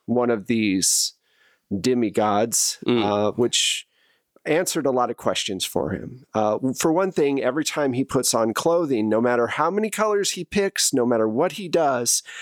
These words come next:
Speaker 1: they turn black.
Speaker 2: Mm.
Speaker 1: He gets
Speaker 2: <laughs>
Speaker 1: combat boots.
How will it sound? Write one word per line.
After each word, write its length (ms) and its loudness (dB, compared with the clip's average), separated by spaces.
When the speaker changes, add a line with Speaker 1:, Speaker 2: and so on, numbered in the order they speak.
Speaker 1:
they 140 2
turn 500 0
black. 600 0
Speaker 2:
Mm. 300 0
Speaker 1:
He 80 2
gets 400 0
Speaker 2:
<laughs> 100 -20
Speaker 1:
combat 600 0
boots. 480 0